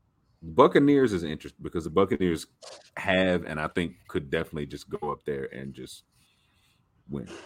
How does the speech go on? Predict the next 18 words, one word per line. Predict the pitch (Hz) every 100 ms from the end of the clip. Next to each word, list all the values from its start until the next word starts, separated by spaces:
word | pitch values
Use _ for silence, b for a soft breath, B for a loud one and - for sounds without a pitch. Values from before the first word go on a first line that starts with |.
| -
Cardinals, | - 127 143 151 147 139 135 123 - _ _ _ _ _ _
they're | 90 170
still | - - 156
serious, | - 131 131 98
but | - 92
this | 165 190
Lions, | 110 135 110 87 95
that | 117 -
counts | 120 98
like, | 87 73
that, | - 147 110
that's | 139
two | - - 110
bad | 87 80 71
losses. | 67 60 - 58 _ _ _ _
'Cause | 92
they | 127
lost | 170 131 131 120